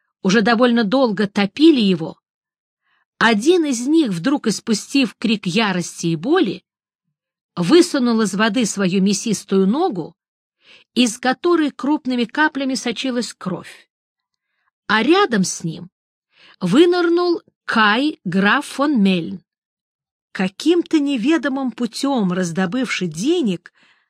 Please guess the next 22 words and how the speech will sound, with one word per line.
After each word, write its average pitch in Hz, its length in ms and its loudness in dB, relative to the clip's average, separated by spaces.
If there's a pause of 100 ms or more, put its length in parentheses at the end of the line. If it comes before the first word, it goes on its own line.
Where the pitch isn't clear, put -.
на 202 200 0
плату 226 440 0
за 214 160 -2
вход, 208 400 -4 (800)
он 220 220 4
незаметно 240 720 0
подплыл 180 680 -4
к - 100 -20
ним 233 160 0
под 254 180 -2
водой 302 500 0 (680)
и, 226 140 0
словно 247 460 2
маленькая 254 640 0
злая 226 400 0
собачонка, 208 920 -2 (560)
вцепился 269 680 0
зубами 254 560 0
в 185 120 -4
ногу 247 320 0
юного 240 480 -2
Хагенштрема. 175 920 -6